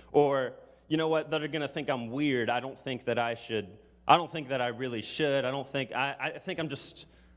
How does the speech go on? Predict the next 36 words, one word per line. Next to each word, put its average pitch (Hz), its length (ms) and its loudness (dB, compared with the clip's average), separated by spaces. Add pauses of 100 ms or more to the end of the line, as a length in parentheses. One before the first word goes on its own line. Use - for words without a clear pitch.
(120)
I'm 143 120 2
just 120 320 -12
getting 123 240 0
a 117 60 -8
little 117 240 -2
emotional, 107 500 -2
you 98 140 -2
know, 101 260 -2
and, 101 160 -6
uh, 101 220 -4 (300)
I, 127 240 4 (120)
maybe 160 280 -4
that's 151 180 -4
not 151 140 -4
the 127 80 -8
voice 120 300 -2
of 95 120 -8
God." 104 320 0 (340)
And 135 220 0
so 147 480 0 (720)
as 156 160 8
far 202 300 0
as 156 160 -2
the 147 80 -4
devil's 208 300 0
concerned, 139 600 -2
well, 139 400 2
you 151 100 -2
know 147 140 0
what? 147 240 0
He 165 120 -6
just 143 220 -6
scored 147 260 0
a 117 60 -2
point. - 340 -6 (560)
Because 139 600 2